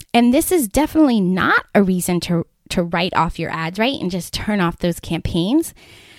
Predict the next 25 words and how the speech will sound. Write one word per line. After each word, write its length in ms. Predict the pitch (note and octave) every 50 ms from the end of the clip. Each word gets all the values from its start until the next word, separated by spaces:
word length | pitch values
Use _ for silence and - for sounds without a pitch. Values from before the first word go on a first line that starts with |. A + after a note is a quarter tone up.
| - - - _ _ _ _
Um, 320 | A#3 A#3+ A#3 A3+ A#3 - - _ _ _
as 180 | A#3+ A#3+ A#3 G#3+
there 200 | G#3+ C4+ E4 F4
are 80 | E4+
people 520 | D#4+ - - D#4+ D#4+ - - B3 A3+ A#3 A3+
who 100 | - A#3+
are 140 | A#3 A#3 A3+
having 360 | - B3+ C4+ C#4 C#4 C4+ B3
success 640 | - - B3 A#3 - - - C4 C#4 C4 - -
with 180 | A#3+ A#3+ A3 -
Facebook 400 | - A#3+ A3+ - - - A3+ -
and 100 | A3 G#3+
Instagram 480 | A#3 C4 - - A#3+ G3+ F#3+ E3+ E3+
ads. 360 | E3+ D#3 - - - - - -
So 240 | - - - C#4 C#4
if 120 | B3+ A3 -
one 400 | A3 A3+ A#3 B3+ C#4+ D#4 F#4+ F#4
person 640 | - - C#4 C4+ B3+ - - - G3+ G3 F#3+ F#3 F3+ _
can 240 | _ - - G3 F#3+
do 220 | E3+ - F#3+ G#3 A#3
this 240 | B3+ C#4 C4+ -
and 120 | - G3 F#3
have 340 | E3+ - - F#3 G3 G3+ G#3+
that 200 | A#3 A3+ - -
success 640 | - - - - - - - A3 G#3+ C#4+ D4+ -